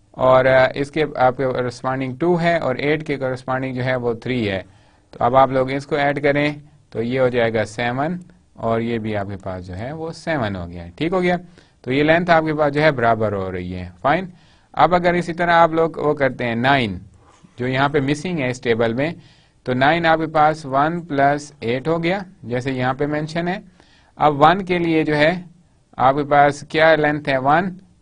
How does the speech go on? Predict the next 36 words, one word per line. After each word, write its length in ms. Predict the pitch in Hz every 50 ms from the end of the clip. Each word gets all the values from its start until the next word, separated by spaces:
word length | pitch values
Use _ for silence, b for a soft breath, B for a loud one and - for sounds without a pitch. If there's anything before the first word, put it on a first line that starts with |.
| _ _
और 180 | - 131 135 131
इसके 320 | 143 151 151 - - 170
लिए 160 | 160 151 147 143 101 143 156
एट 120 | 170 165 160
के 140 | 175 165
लिए 160 | 156 156 156 151
कितनी 240 | 156 156 151 156 151
लेंथ 260 | 147 143 143 143 139
आ 140 | 143 139 135
रही 180 | 127 131 131 131
है, 100 | 135 135
थ्री। 420 | 135 - 135 143 135 113 101 b b b b b b b b _
तो 80 | - -
इधर 260 | - 143 143 165 160
अगर 220 | 156 151 147 156
आप 200 | 151 151 147 143
लोग 180 | 147 147 147 147
नाइन 300 | 139 135 139 143 156 170
को 100 | 160 170
पुट 220 | 151 147 156 151 147
करेंगे, 460 | 147 151 151 151 151 151 151 156 160 160 160 - - - _ _ _ _ _ _ _ _ _ -
तो 80 | 127
नाइन 320 | 123 127 131 143 160 170 165
के 160 | 151 156 147
लिए 180 | 143 143 143 143
ये 120 | 139 135
आपके 340 | 135 131 131 131 120 123 135
पास 260 | 123 123 123 127 123
हो 100 | 131 123
जाएगा 440 | 117 120 117 117 117 110 120 123 131
वन 460 | 131 117 110 117 120 123 127 135 143 165 170 165 -
प्लस 440 | - 113 113 113 117 123 123 131 - - -
थ्री 200 | - 127 139 135 117 104 98 - - 107
इक्वल 280 | 110 - - 117 113 113
टू 160 | 123 156 185
फ़ोर, 560 | 170 - - - 175 175 156 113 95 87 -